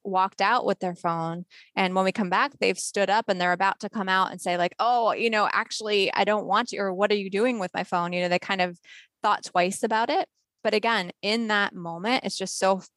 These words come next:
hard to find the words. And it really kind of speaks to how our default is not to push back. Our default is to be agreeable.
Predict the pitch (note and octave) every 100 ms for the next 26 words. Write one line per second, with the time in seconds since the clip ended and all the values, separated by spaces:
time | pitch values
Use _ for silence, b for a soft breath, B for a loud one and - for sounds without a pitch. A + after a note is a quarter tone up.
0 | - - G#3 A#3 A#3+ G#3+ G3 F#3 E3+ F3
1 | A#3 - G#3 G#3 A#3 E4 F#4 E4+ - -
2 | A3 - - G#3+ G3 F#3 - F#3 G3 -
3 | - F#3 C4 - - G3+ F#3+ F#3 F3+ -
4 | B B B - F#3 G3 G#3 G#3 - -
5 | F3+ - F3+ - - - - - G3 G3+
6 | - G3 A3+ - G3 F#3+ - G3+ F3+ F#3
7 | F3+ F3 - F3 F#3 A#3+ G3+ - -